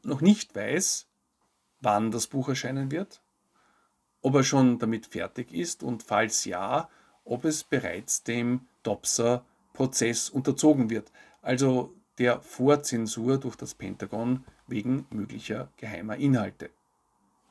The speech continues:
Stratton ist jedenfalls ein bedeutender und vielschichtiger Charakter in der ufo-Erforschungs- und Enthüllungs-Soap-Opera der letzten zwanzig Jahre.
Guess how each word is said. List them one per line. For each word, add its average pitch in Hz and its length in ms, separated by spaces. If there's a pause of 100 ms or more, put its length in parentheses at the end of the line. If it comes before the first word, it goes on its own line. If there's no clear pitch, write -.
(880)
Stratton 190 440
ist 151 100
jedenfalls 143 480
ein 120 160
bedeutender 120 800
und 123 300 (200)
vielschichtiger 135 760
Charakter 104 640 (340)
in 131 140
der 123 220
ufo-Erforschungs- 127 1200
und 127 440 (520)
Enthüllungs-Soap-Opera 127 1800
der 110 160
letzten - 360
zwanzig - 440
Jahre. - 340